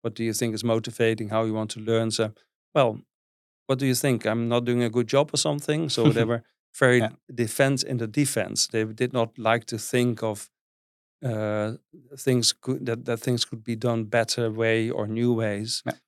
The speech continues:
Speaker 1: And they felt, um, uh,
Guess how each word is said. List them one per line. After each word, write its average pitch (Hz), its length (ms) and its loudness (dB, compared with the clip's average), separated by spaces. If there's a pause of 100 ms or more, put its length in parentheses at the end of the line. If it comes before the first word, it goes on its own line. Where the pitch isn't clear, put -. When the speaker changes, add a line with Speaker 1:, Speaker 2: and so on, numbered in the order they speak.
(220)
Speaker 1:
And 120 100 -12
they 113 160 0
felt, 113 720 2 (140)
um, 107 680 -4 (880)
uh, 107 380 -4